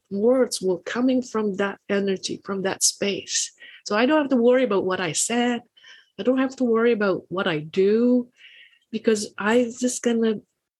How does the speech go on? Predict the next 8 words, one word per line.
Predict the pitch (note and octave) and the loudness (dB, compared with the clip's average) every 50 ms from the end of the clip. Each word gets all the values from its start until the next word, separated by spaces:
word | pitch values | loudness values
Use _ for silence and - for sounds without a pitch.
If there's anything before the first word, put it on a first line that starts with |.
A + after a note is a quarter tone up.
| _ G3 | _ -2
be | A3 A3 G3+ | -2 -2 -2
doing | F#3 F#3 G3+ A#3 A#3+ A#3+ A#3+ A3+ A3 A3 | -2 0 0 2 4 4 4 4 2 0
it | - - - | 0 -2 -6
from | - - G#3 G#3 G3+ F#3 | -8 -4 -2 -2 -2 0
the | F#3+ F#3 | -2 -2
being, | E3+ D#3 D#3 D#3+ - G3+ G3+ A3 A3+ A3+ G#3+ F#3+ F3 E3+ E3 - | -2 -4 -8 -4 -2 0 2 2 4 4 2 2 2 -2 -6 -8
from | - G3+ F#3+ G3+ | -8 -8 -8 -8
expressing | - - - - - - - _ - A3 G#3+ - - - G#3+ G3+ F#3 | -10 -4 0 0 0 0 -2 _ -2 -2 0 -2 0 0 0 -2 -2